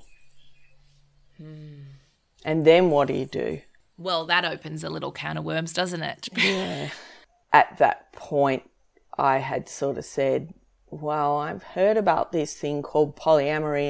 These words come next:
Speaker 2: and I think that's what I'm feeling. I'm feeling love in a lot of places."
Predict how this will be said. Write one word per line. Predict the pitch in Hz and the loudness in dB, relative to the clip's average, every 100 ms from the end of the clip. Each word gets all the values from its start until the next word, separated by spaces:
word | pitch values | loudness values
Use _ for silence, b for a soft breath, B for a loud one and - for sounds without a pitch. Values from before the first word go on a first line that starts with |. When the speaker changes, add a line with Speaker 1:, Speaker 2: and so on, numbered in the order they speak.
| 135 | -4
Speaker 2:
and | 143 | -4
I | 139 135 | -4 -6
think | - 156 | -6 -4
that's | 156 143 - | 2 2 4
what | 151 143 | 2 4
I'm | 143 | 0
feeling. | 147 185 185 160 139 135 | -2 2 4 4 0 -4
I'm | 135 151 | -10 -10
feeling | - 160 156 151 147 B B B | 0 2 2 0 -6 B B B
love | 175 160 147 | 6 6 6
in | 143 147 147 - b b b b b | -2 -2 -6 -12 b b b b b
a | 160 | 4
lot | 160 156 - | 8 8 8
of | 143 - | 0 -4
places." | - 139 139 - 127 123 160 - - | 4 4 4 0 -2 -2 -4 -14 -20